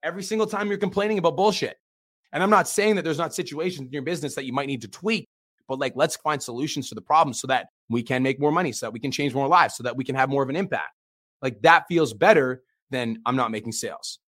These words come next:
I'm not booking calls. I'm struggling financially." We have to find ways to reframe situations that give us a positive perspective, because positive perspectives is what makes money.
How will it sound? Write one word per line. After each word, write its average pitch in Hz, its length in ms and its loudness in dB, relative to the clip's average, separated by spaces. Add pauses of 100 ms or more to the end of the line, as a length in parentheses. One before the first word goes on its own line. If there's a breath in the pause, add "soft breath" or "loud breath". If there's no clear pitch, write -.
(160)
I'm 131 140 -4
not 123 180 -2
booking 107 240 -8
calls. - 440 -8 (220)
I'm 120 100 -6
struggling 110 380 -4
financially." 101 520 -12 (260)
We 147 60 2
have 151 100 2
to 160 80 0
find 160 380 2
ways 165 240 2
to 147 120 -2
reframe 151 460 -4
situations 135 640 -6
that 113 240 -8
give 151 180 0
us 156 180 -2 (200 soft breath)
a 127 80 0
positive 139 580 0
perspective, 123 600 -2 (320)
because 127 260 0
positive 151 580 2
perspectives 135 800 -4 (160)
is 127 140 -2
what 120 180 -2
makes 123 240 -6
money. 120 280 -4